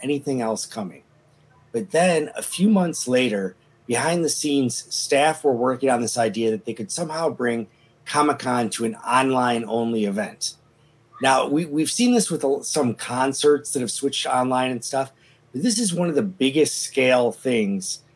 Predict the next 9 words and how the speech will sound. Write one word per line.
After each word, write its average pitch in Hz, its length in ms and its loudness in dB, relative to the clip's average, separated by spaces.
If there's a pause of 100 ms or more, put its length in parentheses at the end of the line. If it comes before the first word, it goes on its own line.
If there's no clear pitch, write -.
(520)
just - 240 -2
to 135 60 -2
go 127 200 4
totally 127 500 0
online, 110 640 -2 (340)
probably, 180 640 2 (260)
definitely 180 400 2
in 127 120 0
California 110 760 -2